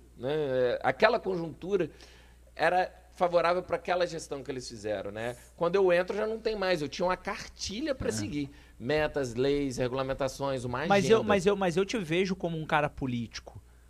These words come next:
Speaker 2: Eu te
Speaker 1: Aprendi
Speaker 2: vejo como
Speaker 1: muito.
Speaker 2: um cara político,
Speaker 1: É.
Speaker 2: sabe? Eu, eu, eu, quando, da, das vezes em que conversava com a Graça e que, e que eu conversava com, com, com o Claudinho, eles, o Ca-, o Claudinho principalmente, o Claudinho é um, é um grande comunicador.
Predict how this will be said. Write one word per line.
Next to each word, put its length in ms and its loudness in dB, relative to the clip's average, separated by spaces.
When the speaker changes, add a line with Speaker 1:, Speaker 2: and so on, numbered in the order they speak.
Speaker 2:
Eu 100 0
te 120 0
Speaker 1:
Aprendi 320 6
Speaker 2:
vejo 80 8
como 180 8
Speaker 1:
muito. 140 -2
Speaker 2:
um 20 -4
cara 240 6
político, 640 -4
Speaker 1:
É. 240 -4
Speaker 2:
sabe? 440 2
Eu, 320 6
eu, 560 2
eu, 640 0
quando, 1040 0
da, 180 -2
das 220 -2
vezes 260 -2
em 60 -2
que 140 -12
conversava 440 0
com 140 -4
a 60 0
Graça 460 0
e 20 -12
que, 120 -18
e 120 -10
que 160 -8
eu 80 -4
conversava 580 -4
com, 460 -8
com, 500 -10
com 220 -8
o 60 -12
Claudinho, 580 -6
eles, 240 -2
o 100 -8
Ca-, 140 -6
o 80 -6
Claudinho 460 2
principalmente, 480 -4
o 20 -18
Claudinho 340 -2
é 40 -4
um, 180 -4
é 60 -4
um 120 -4
grande 340 2
comunicador. 720 4